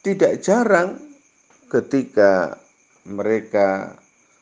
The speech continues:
diberikan karunia oleh Allah seorang anak perempuan, itu langsung dibunuh. Langsung dibunuh. Ya. Ada satu kisah, umpamanya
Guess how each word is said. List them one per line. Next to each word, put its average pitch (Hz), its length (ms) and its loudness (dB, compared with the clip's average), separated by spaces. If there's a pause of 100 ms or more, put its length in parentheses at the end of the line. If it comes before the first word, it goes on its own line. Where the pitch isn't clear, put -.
(880)
diberikan 104 640 0
karunia 101 400 0
oleh - 80 0
Allah 101 320 0 (280)
seorang 101 480 -4
anak 95 320 -6
perempuan, 107 640 -2 (960)
itu 135 320 0
langsung 139 400 2
dibunuh. 165 520 0 (3000)
Langsung 131 280 -2
dibunuh. 165 400 0 (1160)
Ya. - 160 -20 (560)
Ada 180 320 2
satu 165 320 -8
kisah, 156 480 -2
umpamanya 101 720 -8